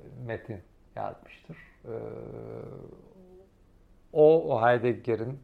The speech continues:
e, ana çıkış noktalarından biridir aslında. Pek, e, üzerinde, e, fazla durulmaz ama, e,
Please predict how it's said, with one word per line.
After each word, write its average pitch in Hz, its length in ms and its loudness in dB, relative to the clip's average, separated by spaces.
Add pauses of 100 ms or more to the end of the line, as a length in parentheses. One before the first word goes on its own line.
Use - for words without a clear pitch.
e, 113 320 -8 (120)
ana 131 760 2 (1000)
çıkış - 400 -10
noktalarından 110 800 -2
biridir 107 360 -6
aslında. - 360 -16
Pek, - 520 -8 (100)
e, 113 220 -4 (380)
üzerinde, 110 540 -4 (640)
e, 127 60 -12 (300)
fazla 113 440 4
durulmaz 135 460 -4
ama, 120 220 0
e, 113 380 -4